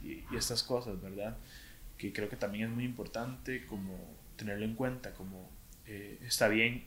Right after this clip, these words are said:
eh, trabajar en lo que uno quiere, en, en, en perfeccionar su estilo y todo, pero siempre hay que estar como empapado de lo que, lo que surge, de las nuevas tendencias, no, no para hacer lo mismo, pero sí como para intentar hacer algo diferente de lo que ya está corriendo, lo que ya está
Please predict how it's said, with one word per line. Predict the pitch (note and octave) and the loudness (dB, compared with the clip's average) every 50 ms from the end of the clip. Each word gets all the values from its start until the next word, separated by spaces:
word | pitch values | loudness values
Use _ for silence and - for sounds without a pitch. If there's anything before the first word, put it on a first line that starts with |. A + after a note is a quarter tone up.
| - - | -6 -4
eh, | C3 B2 A#2+ A#2 A2+ - - | -2 0 2 2 0 0 0
trabajar | G#2+ G#2+ G2+ G2 F#2+ - A2 A2+ A#2 B2 B2+ A#2+ - | 2 4 4 4 2 4 6 6 6 6 4 0 0
en | C3 A#2+ A2 G#2 | 0 2 2 2
lo | G2+ F#2+ | 0 -2
que | - A2+ | -2 -2
uno | A2+ A2+ | -2 2
quiere, | - C#3 C#3+ D3 D#3 D3 C#3+ | 6 8 8 10 8 6 6
en, | B2 G#2+ | 4 0
en, | - - - - - - - - - - - A2+ A#2 | -2 -4 -8 -10 -10 -12 -14 -14 -14 -12 -10 -8 -8
en | A#2+ - - - - - | -8 -8 -10 -10 -10 -6
perfeccionar | - A2 G#2+ G#2+ G#2+ - G#2+ G#2 G#2+ - | -2 -2 -2 -2 -4 -4 -4 -2 0 2
su | - C3+ | 4 6
estilo | C3+ - - C#3 C#3 | 6 6 8 6 6
y | C3 | 6
todo, | C3+ - C#3+ D3+ D#3+ - - | 6 6 8 8 8 6 4
pero | - G#2+ | 0 -2
siempre | - A2+ A2 A2 A#2+ | -2 -4 -4 -2 -2
hay | B2+ B2 | -4 0
que | C#3 | 0
estar | - - B2 - - | 2 2 2 0 0
como | - C#3 C3 | -2 -2 -2
empapado | B2 A#2+ G2+ F#2 - - A2 A#2 B2+ B2 | 0 -2 -6 -4 4 8 10 10 10 8
de | B2 | 6
lo | B2 B2 B2 | 2 0 -2
que, | - - A#2+ B2 - - - - - - - - - - - | -2 -2 -2 -2 -4 -6 -8 -10 -12 -14 -16 -16 -18 -2 0
lo | B2+ A#2 | 2 4
que | - | 8
surge, | A#2 - C#3 C#3 C3+ B2 B2 | 8 10 10 10 8 8 4
de | G#2 G2 | 4 4
las | F#2+ F#2 | 4 2
nuevas | G#2 A2+ A#2 - | 2 2 2 0
tendencias, | - B2 B2 C3+ C#3 C#3 C3 A2 F#2+ | 0 0 0 2 2 2 0 0 0
no, | G2+ G#2+ A#2 A#2 - - - - | 2 2 0 0 0 -8 -14 -10
no | - B2+ B2 A#2 B2+ B2 - | -2 2 8 8 8 8 10
para | F3 F#3 | 12 12
hacer | - - C3+ C#3+ | 12 12 12 10
lo | D3+ D#3 | 10 10
mismo, | D#3+ F3 F#3 G3 G3 G3 F#3+ G3+ G3 F#3+ - - - - - - - - - - | 12 12 12 12 12 10 8 6 4 -2 -6 -8 -12 -16 -16 -16 -16 -14 0 8
pero | C3 A#2 A2 G#2+ | 10 10 10 12
sí | - - B2+ A#2 | 10 8 8 6
como | - D#3+ D#3+ E3+ E3+ - | 6 4 4 4 8 12
para | D3 C3 B2+ A#2 | 12 12 12 12
intentar | A2+ - A#2 G#2 G#2 - B2 C3 C3+ | 8 6 2 -2 0 8 8 10 10
hacer | C#3+ D3 D#3+ D3+ | 12 10 10 10
algo | D#3 D#3+ D#3+ E3+ | 10 10 10 8
diferente | E3 D#3+ - - - A#2 B2+ C#3+ - - D#3+ D#3+ E3 D#3+ - G3+ - | 8 8 6 6 6 4 4 4 2 2 4 4 4 4 2 0 0
de | - A2+ | 2 2
lo | A2 G#2 - | 2 2 0
que | - G#2 | -4 -4
ya | G#2 A2 A2 A#2+ | 2 4 6 6
está | A#2 - - - - - D3 C#3+ C#3 C#3+ C#3 C#3+ C#3+ - | 6 6 4 4 4 6 6 6 6 6 2 0 0 0
corriendo, | D3+ C#3+ C#3+ D3 D3+ D3+ D3 C#3 A#2 G#2+ G2 G2 G2+ | 2 4 4 4 4 4 2 2 0 0 0 0 -2
lo | G2 F#2 | -4 -4
que | - G2 | -6 -6
ya | G2+ G2+ G#2+ | -4 -2 0
está | - - - - B2+ B2+ B2 B2 B2 B2 - | 0 2 2 4 2 4 2 0 0 -4 -8